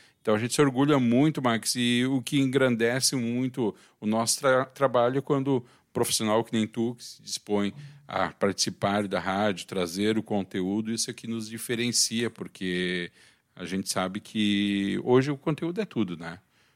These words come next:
Conteúdo é tudo. Não, não adianta uma boa embalagem só se não tiver conteúdo. Então, já de cara, quero agradecer a tua disponibilidade em nos ajudar aqui, tá bom?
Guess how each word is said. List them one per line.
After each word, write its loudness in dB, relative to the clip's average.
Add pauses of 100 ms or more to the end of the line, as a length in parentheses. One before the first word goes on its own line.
(120)
Conteúdo -4
é 0
tudo. -6
Não, -4
não -4
adianta -2
uma 4
boa 6
embalagem 0
só 0
se -4
não -6
tiver -6
conteúdo. -6
Então, -2 (360)
já 6
de -4
cara, 4
quero 4
agradecer 2
a 2
tua 0
disponibilidade 0
em -2
nos 0
ajudar 0
aqui, -10
tá -10
bom? -2